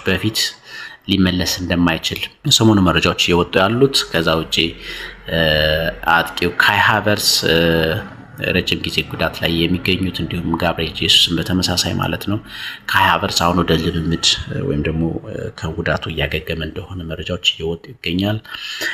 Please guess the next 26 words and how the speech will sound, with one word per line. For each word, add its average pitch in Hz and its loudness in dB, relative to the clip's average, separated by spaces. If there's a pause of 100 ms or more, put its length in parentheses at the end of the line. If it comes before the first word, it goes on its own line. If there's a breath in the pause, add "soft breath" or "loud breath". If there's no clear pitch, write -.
(180 loud breath)
እ፣ 87 0
ጋብርኤል 92 2
ጄሱስም 95 2
የተወሰኑ 85 -2 (160)
ልምምዶችን 80 -8
መስራት፣ 90 -6 (160)
እ፣ 85 -10 (120)
እንደጀመረ 80 -6
በራሱ 78 -2
ማለት 80 -8
ነው። 87 -8
ነገር 85 -2
ግን 101 -8 (540 loud breath)
ከባየር 90 2
ሊቨርኩሰን 90 2
በክረምቱ፣ 85 0 (240)
እ፣ 76 -2
የዝውውር 82 2
ወቅት - 2 (540 loud breath)
በውሰት 95 2 (240)
አርሰናል 85 0
የተከላ-፣ 80 -2 (280)
የተቀላቀለው 80 -2
ተከላካዩ፣ 85 -2 (160)
እ፣ - -4 (120)
ፒየሮ 85 0